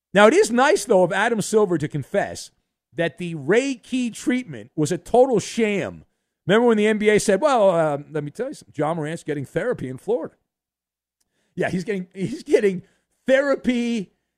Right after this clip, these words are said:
in Florida. Uh, yes, uh, that was palm healing with universal energy transferred through the palm of the healer to the patient to encourage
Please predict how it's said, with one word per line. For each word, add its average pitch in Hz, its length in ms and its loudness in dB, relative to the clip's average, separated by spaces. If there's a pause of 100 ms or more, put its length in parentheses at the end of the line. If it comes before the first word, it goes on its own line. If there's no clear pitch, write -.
(160)
in 208 200 0
Florida. 175 600 2 (320)
Uh, 156 360 2
yes, 196 520 2
uh, 151 200 -2
that 220 240 2
was 208 260 2
palm 262 560 2
healing 233 680 0 (400)
with 180 280 0
universal 240 680 2
energy 208 460 -4
transferred 214 760 -2
through 196 180 -6
the 170 80 -6
palm 220 800 -4
of 185 320 0 (120)
the 165 180 -8
healer 226 640 0 (800)
to 190 100 -2
the 180 80 -2
patient 226 640 -4 (580)
to 208 160 0
encourage 214 760 2